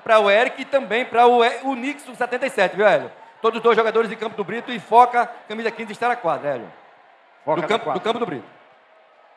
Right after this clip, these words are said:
Speaker 2: Manhosa na bola, vai ser autorizado, cobrança de pênalti, primeiro tempo.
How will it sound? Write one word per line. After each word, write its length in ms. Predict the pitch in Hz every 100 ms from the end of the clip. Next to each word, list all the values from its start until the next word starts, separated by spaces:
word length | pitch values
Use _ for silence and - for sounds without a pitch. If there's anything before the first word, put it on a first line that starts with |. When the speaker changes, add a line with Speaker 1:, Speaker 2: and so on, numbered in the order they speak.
| _
Speaker 2:
Manhosa 360 | 139 175 170 175
na 100 | 160
bola, 380 | 165 175 147 120
vai 140 | 151
ser 100 | 180
autorizado, 640 | 190 190 175 185 190 175
cobrança 480 | 170 180 185 196 202
de 80 | 185
pênalti, 580 | - 190 185 147 120 117
primeiro 360 | - 180 196 190
tempo. 560 | 196 190 - 127 95